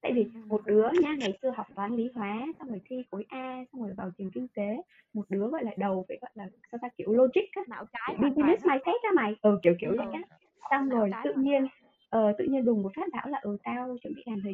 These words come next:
Speaker 1: trang A B C", thế này thế kia, thì người
Speaker 2: Ừm.
Speaker 1: ta không có nói ra đâu, người ta không có nói là "Ừ, mày không làm được đâu", hoặc là "Nó không phù hợp với mày đâu", người ta không nói vậy. Nhưng mà cái, cái nghi ngại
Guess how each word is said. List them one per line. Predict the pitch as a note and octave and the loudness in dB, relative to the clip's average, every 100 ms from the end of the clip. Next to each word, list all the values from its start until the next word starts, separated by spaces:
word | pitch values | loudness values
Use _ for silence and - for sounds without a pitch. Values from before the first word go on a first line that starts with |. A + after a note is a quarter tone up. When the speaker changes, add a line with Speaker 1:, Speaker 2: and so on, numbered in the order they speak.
| F#3 | -6
Speaker 1:
trang | B3 B3 B3 - | -8 -6 -10 -8
A | B3 | -6
B | |
C", | A#3+ B3+ B3+ B3+ B3 B3 | -6 -4 -4 -4 -6 -8
thế | |
này | C4+ G#3+ | -8 -8
thế | A3 | -8
kia, | B3+ B3+ _ _ _ | -6 -8 _ _ _
thì | A3+ G#3+ _ _ - | -4 -4 _ _ -2
người | A3+ G#3+ | 0 2
Speaker 2:
Ừm. | |
Speaker 1:
ta | D4 D4 - | -2 -4 0
không | E4 | 0
có | D#4+ | 2
nói | D4+ A3 D4 | 2 0 -2
ra | F#4 | -4
đâu, | D#4+ - | -6 -8
người | A3 | -14
ta | A#3+ | -8
không | E4+ D#4 | -4 -2
có | |
nói | D#4 G#3+ B3+ | -2 -4 -6
là | D4+ - | -8 -6
"Ừ, | A3 | -6
mày | G3+ G3 - | -4 -6 -6
không | D4 | -4
làm | B3 G3+ | -2 -2
được | F#3+ B3+ | -4 -8
đâu", | C4+ C4 _ _ G#3+ | -10 -10 _ _ -14
hoặc | G#3 | -10
là | G#3 G3 - _ | -10 -10 -14 _
"Nó | A#3 F4 | -6 0
không | F4 D4+ | 0 2
phù | G#3+ | -2
hợp | G3+ F#3+ | -4 -6
với | C#4+ | -8
mày | A#3+ | -6
đâu", | G#3+ A#3+ - | -6 -8 -4
người | A3+ | -2
ta | A3 C#4 | -2 -4
không | C4+ | -6
nói | A3 C#4 | -6 -8
vậy. | D#4+ - _ _ - | -8 -10 _ _ -6
Nhưng | C#4+ C#4 | -4 -4
mà | G3+ - - | -6 -10 -12
cái, | F#3+ G3 A3 F4+ - | -10 -8 -8 -10 -8
cái | F#3+ | -4
nghi | A#3+ D#4+ | 2 4
ngại | D#4+ F4+ | 4 2